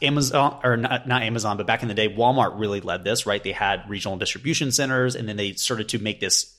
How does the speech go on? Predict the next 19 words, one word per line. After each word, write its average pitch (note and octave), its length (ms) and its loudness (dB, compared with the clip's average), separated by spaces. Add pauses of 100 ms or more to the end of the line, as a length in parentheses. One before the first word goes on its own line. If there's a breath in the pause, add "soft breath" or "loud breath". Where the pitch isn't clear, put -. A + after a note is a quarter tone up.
(100)
a A#2+ 40 -6
step - 320 0
further. A2+ 320 2
Eventually, C3 440 0
they A2 300 -2 (140)
have A2+ 280 -2
their G#2+ 120 2
own G2 140 -2
satellite F#2 600 2
<laughs> E3 120 4
for B2 160 2
better A#2 300 0
data A2 440 0
feeds. - 360 -8 (280 loud breath)
They, - 380 0 (100)
oddly F3+ 300 4
enough, C3+ 360 2
Walmart A#2 520 2
led F#2+ 420 2